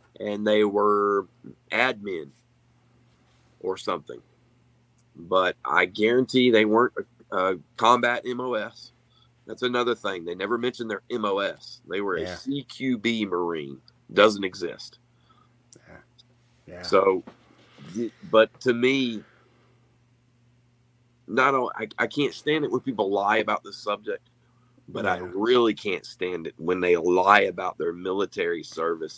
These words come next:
Speaker 1: and
Speaker 2: Yeah.
Speaker 1: this subject.
Speaker 2: Well, you know, and then when it gets shared on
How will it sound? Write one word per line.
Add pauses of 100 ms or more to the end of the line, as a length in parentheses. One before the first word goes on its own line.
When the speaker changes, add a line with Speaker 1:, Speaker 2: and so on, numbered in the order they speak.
Speaker 1:
and
Speaker 2:
Yeah.
Speaker 1:
this
subject. (680)
Speaker 2:
Well, (120)
you
know,
and
then (840)
when
it
gets
shared
on